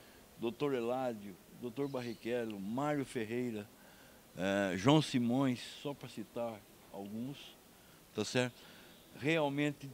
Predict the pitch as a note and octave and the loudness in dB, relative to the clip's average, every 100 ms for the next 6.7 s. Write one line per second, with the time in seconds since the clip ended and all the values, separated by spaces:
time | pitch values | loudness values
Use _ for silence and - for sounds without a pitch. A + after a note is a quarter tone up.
0 | - C#3+ E3+ E3 D3 A2+ F3+ C#3+ G#2+ G2 | 8 8 8 6 2 2 0 0 -4 -10
1 | - - - - - - C3 C3 B2+ - | -14 -20 -20 -20 -20 -6 0 2 2 0
2 | A#2+ A#2 G2+ - - - G#2+ A2+ - D3+ | -2 -2 -2 -10 -20 -8 0 0 2 4
3 | D#3 C#3 - A2+ G#2 C3+ C3+ B2+ C#3+ - | 6 6 6 2 4 6 8 8 6 4
4 | A#2+ G2 A#2+ B2 - B2 A2+ B2+ C3 - | 0 2 0 0 -2 -2 0 0 0 -4
5 | B2+ G#2 A2 G2 G2+ G#2 G2+ G2 G2+ - | -8 -6 -6 -6 -6 -2 -2 -2 -8 -16
6 | - - - G#2+ G2 F2+ | -20 -20 -8 -2 2 2